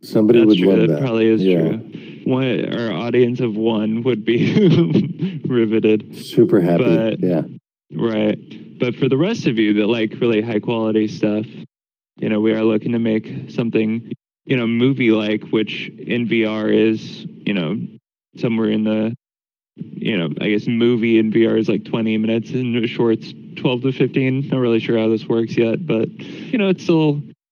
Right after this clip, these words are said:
Speaker 2: for how long it's been out, it still is kind of a nascent industry. So,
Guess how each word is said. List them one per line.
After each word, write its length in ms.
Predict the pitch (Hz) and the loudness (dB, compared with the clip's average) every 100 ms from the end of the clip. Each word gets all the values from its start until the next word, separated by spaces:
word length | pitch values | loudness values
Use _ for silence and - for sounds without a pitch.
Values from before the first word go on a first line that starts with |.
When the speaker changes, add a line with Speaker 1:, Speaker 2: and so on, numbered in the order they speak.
| _ _ _ _ - | _ _ _ _ -8
Speaker 2:
for 80 | 139 | -4
how 100 | 127 | -2
long 160 | 131 131 | -2 -2
it's 140 | 117 | -2
been 200 | - 110 | -2 -2
out, 160 | 113 113 | 0 0
it 140 | 107 | 0
still 280 | - 127 120 | 0 0 2
is 200 | 120 117 | 2 2
kind 180 | - 110 | -2 -2
of 80 | 107 | -2
a 60 | |
nascent 340 | 107 110 110 113 | 0 -2 -2 -4
industry. 560 | 107 110 - 113 120 123 | -2 -2 -2 -4 -4 -6
So, 400 | - 117 113 | -6 -4 -4